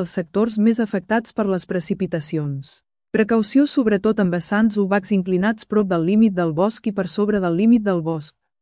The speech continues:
A cotes altes i als sectors més afectats per les precipitacions, aquests indrets perillosos són més freqüents. Les noves acumulacions de neu ventada quan fa mal temps són difícils d'identificar.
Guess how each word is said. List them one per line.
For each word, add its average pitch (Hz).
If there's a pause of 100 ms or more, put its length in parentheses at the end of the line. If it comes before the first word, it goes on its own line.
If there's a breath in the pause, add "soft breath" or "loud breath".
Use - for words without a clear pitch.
(500)
A 190
cotes 240
altes 196
i -
als 170
sectors 202
més 190
afectats 202
per 170
les 160
precipitacions, 170 (100)
aquests 202
indrets 175
perillosos 185
són 190
més 180
freqüents. 143 (580)
Les 202
noves 254
acumulacions 196
de 185
neu 185
ventada 185
quan 196
fa 208
mal 214
temps 254
són 226
difícils 208
d'identificar. 160